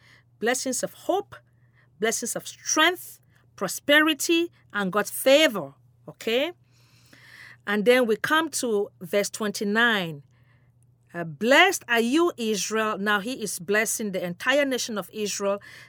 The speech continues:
"Blessed are you, Israel, who is like you, a people saved by the Lord. He is your shield and helper and your glorious sword. Your enemies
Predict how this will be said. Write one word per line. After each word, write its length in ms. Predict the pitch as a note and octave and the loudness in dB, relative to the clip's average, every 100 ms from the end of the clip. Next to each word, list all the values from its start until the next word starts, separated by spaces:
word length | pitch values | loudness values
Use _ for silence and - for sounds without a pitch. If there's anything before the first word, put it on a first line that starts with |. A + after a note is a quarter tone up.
| _ | _
"Blessed 520 | E3 D#3 A#3 D#4 F#4 C4+ | -20 -6 2 4 2 0
are 100 | B3 | -2
you, 240 | D4+ F#4 | 0 -4
Israel, 580 | C4 A#3+ G3 A3+ A3+ G#3+ | -4 -4 -4 -2 0 0
who 200 | - D#4+ | -4 -6
is 220 | D4+ - | -4 -4
like 260 | B3+ A#3+ - | -2 -2 -2
you, 480 | E4+ A4 G4 E3+ - _ _ _ G#3 | 2 4 4 0 -8 _ _ _ -4
a 80 | |
people 440 | G3+ D#4+ E4 D#4+ D#4+ | -2 0 -2 -2 -4
saved 680 | - - D4+ F4 F#4 - - _ - | -2 0 2 4 0 -4 -14 _ -6
by 180 | F#3+ F#3+ | -2 0
the 140 | F#3+ | 0
Lord. 420 | F#3+ G3 G3 A#3 - _ _ _ | 2 2 2 -2 -8 _ _ _
He 180 | - D#4+ C#4+ G4 | -2 -2 2 2
is 160 | - | 2
your 120 | C4 | -2
shield 460 | G#3 - C4+ C4+ C#4 | -2 0 2 2 0
and 120 | G3+ G3 | -2 -8
helper 640 | A#3+ A#3 B3 C4 B3+ C#4 - - - - | 0 0 2 2 0 0 -8 -20 -16 -6
and 160 | G3+ G3 | -2 0
your 140 | F3 | 0
glorious 720 | D#3 G3 C#4 D#4 D#4+ E4 D#4 | 0 4 6 6 6 4 2
sword. 680 | - - - B3 G3+ D#3+ - _ _ _ _ _ - - | 0 -4 -4 -2 -2 -2 -8 _ _ _ _ _ -20 -8
Your 140 | G3 - | -6 -2
enemies 800 | D4 F#4 G#4 G4+ A4 A#4 - - | 2 4 4 4 4 4 2 -2